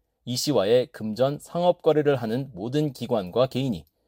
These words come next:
미국 재무부의 독자 제재 대상이 될 수 있다는 뜻입니다. 미 대북 제재 강화법 제정에 참여했던 조슈아 스탠튼 변호사는 과거 미 재무부의 세컨더리 제재 위험 문구 추가와 관련해 은행과 보험회사,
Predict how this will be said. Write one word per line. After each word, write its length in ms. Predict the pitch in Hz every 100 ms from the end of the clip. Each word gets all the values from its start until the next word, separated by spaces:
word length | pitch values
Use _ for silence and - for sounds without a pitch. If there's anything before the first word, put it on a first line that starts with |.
| _ _
미국 280 | 135 165 156
재무부의 600 | 147 151 127 107 127 131
독자 420 | 113 - - 147
제재 360 | 139 113 123 143
대상이 400 | 117 92 95 123
될 140 | 104
수 120 | -
있다는 320 | 120 - 131
뜻입니다. 500 | 120 104 - 78 78 - _ _ _ _ _ _ _ _
미 180 | 139 175
대북 340 | 147 151 175
제재 280 | 175 165 185
강화법 640 | - 135 151 160 - 165
제정에 360 | - 139 143 156
참여했던 600 | 151 151 117 - 123 139
조슈아 380 | - 123 - 151
스탠튼 400 | - 139 135 120
변호사는 480 | 104 101 87 101 120 _ _ _ _
과거 300 | 131 131 156
미 200 | 131 151
재무부의 540 | 147 147 147 113 135
세컨더리 600 | 147 175 185 175 147 160
제재 360 | 139 113 143 135
위험 300 | 107 127 131
문구 360 | 98 127 160 165
추가와 400 | - 147 123 113
관련해 380 | 98 101 95 - _ _ _ _ _ -
은행과 540 | 135 170 170 175 175
보험회사, 580 | - 127 151 131 - -